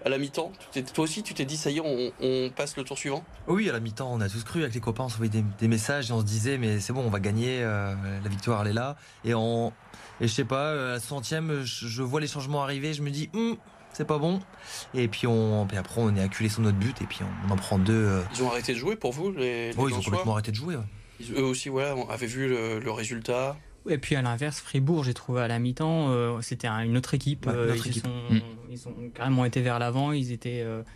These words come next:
Speaker 3: euh, beaucoup plus, euh, bah, en amont. Et, euh, ils ont fait les différences. Et après, bah, avec l'ambiance, euh, dans le stade, on connaît les, l'ambiance allemande.
Speaker 2: Ouais.
Speaker 3: Et, euh, bah, c'est un rouleau compresseur dans ce cas-là, et ça a été compliqué pour, euh, pour la fin de match, ouais.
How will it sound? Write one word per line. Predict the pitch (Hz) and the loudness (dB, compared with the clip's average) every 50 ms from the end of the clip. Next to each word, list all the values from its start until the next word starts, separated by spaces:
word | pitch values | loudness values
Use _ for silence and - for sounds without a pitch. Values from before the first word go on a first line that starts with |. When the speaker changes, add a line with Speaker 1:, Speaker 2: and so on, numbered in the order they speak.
| - - - 120 | -20 -20 -14 -10
Speaker 3:
euh, | 120 113 113 110 117 - - - | -8 -8 -8 -8 -8 -10 -12 -12
beaucoup | - 117 123 127 131 131 - - | -12 -8 -6 -4 -2 -2 -4 -2
plus, | - - 156 147 - - - | 2 4 4 4 4 2 2
euh, | 131 123 120 | 2 2 4
bah, | 120 120 113 | 2 2 2
en | 113 117 117 120 | 2 2 4 4
amont. | 120 120 131 151 165 160 - - - - - - - - - | 4 6 6 4 4 0 -4 -10 -12 -12 -12 -12 -12 -10 -4
Et, | - 123 120 120 120 117 | 0 2 4 6 6 6
euh, | 113 113 110 110 110 110 113 117 | 6 4 4 4 4 4 2 2
ils | 113 120 | 2 2
ont | 110 | 0
fait | - 120 | 0 0
les | 117 113 | 0 0
différences. | 113 113 - - 131 139 160 165 147 - - | 0 0 0 0 2 2 2 2 0 0 0
Et | |
après, | 117 110 - - - 135 | -2 -2 -2 -2 0 0
bah, | 131 123 113 110 107 110 110 113 110 | 2 2 2 0 0 0 -2 -2 0
avec | 110 113 113 - - | 0 0 0 2 4
l'ambiance, | 131 127 127 127 135 139 139 139 139 - - - | 4 4 6 6 4 4 2 0 0 -2 -2 0
euh, | 127 123 117 117 117 117 117 117 117 117 113 117 117 117 | 2 2 4 4 4 4 2 2 2 0 0 -2 -2 -4
dans | 117 120 117 113 | -4 -2 0 0
le | 113 | 0
stade, | 110 - - 139 139 143 131 127 | 0 0 0 2 2 2 2 2
on | 120 120 117 113 | 2 2 0 0
connaît | - 127 120 120 120 | 0 2 2 2 4
les, | 120 117 113 110 113 120 | 4 2 2 2 0 -2
l'ambiance | 123 123 120 120 120 113 - - | -2 -2 -2 -2 -2 -2 0 2
allemande. | 113 113 127 135 143 151 127 101 98 - - - - - - - - | 4 4 6 4 4 2 0 -2 -6 -10 -12 -14 -18 -20 -12 -4 -2
Speaker 2:
Ouais. | 120 | 0
Speaker 3:
Et, | 117 113 | 2 2
euh, | 110 110 110 107 107 110 | 2 0 0 -2 -2 0
bah, | 113 113 | 2 2
c'est | - - | 4 4
un | 117 113 | 6 6
rouleau | 117 127 120 117 | 6 6 6 4
compresseur | - 120 113 - 123 113 - 143 135 | 4 2 2 2 2 2 2 2 2
dans | 123 117 | 2 2
ce | 107 | 2
cas-là, | - - 123 127 131 135 131 | 2 2 2 4 4 4 2
et | 123 | 2
ça | - - 120 | 0 -2 -4
a | |
été | 113 - 127 | -4 -4 -6
compliqué | - 120 113 - - - - 120 | -4 -4 -6 -6 -8 -8 -8 -8
pour, | 117 - 123 117 113 113 | -6 -4 -2 0 4 4
euh, | 113 113 110 110 110 107 - | 6 6 6 4 2 0 0
pour | - - 117 | 0 0 0
la | 117 | 2
fin | - - 120 | 2 2 2
de | 120 | 2
match, | 127 127 - - 120 | 2 0 0 -2 -6
ouais. | 110 | -6